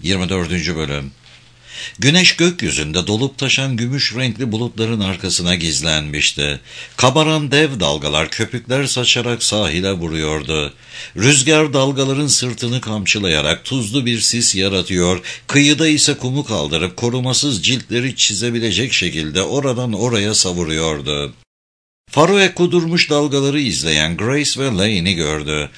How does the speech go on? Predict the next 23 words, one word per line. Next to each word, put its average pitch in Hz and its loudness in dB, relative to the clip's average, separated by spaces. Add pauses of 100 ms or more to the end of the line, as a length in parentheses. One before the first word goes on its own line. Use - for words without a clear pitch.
(180)
Çocuğun 151 2
sırtı 107 -2
yorgunluktan, 87 0
annesininki 135 0
ise 127 0
gerginlikten 110 0
kambur 92 -2
duruyordu. 78 -2 (1800)
Her 202 8
ikisi 202 2
de 180 2
tepelerinde 156 2
uçuşan, 92 0
bağırışan 85 2
ve 95 4
yiyecek 139 0
kırıntısı 147 0
için 135 2
yalvaran 120 0
martıları 110 -2
fark 101 -4
etmiş 87 -2
görünüyordu. 78 -4